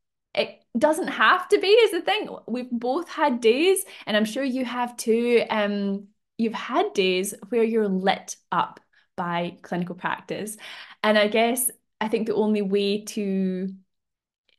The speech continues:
I guess, explore whether we can make that more consistent is to keep reflecting on everything we've spoken about today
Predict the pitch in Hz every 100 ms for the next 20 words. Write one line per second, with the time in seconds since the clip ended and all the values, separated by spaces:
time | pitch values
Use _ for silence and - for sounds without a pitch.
0 | _ _ - 202 208 208 196 - - -
1 | 214 214 214 269 233 202 196 196 196 202
2 | 190 185 190 185 185 208 190 196 190 185
3 | - - 185 214 - 220 - 190 - -
4 | - - _ 220 214 196 190 - 226 208
5 | 196 185 185 190 190 196 190 180 180 -
6 | 180 196 185 185 180 180 - - 202 190
7 | 185 190 190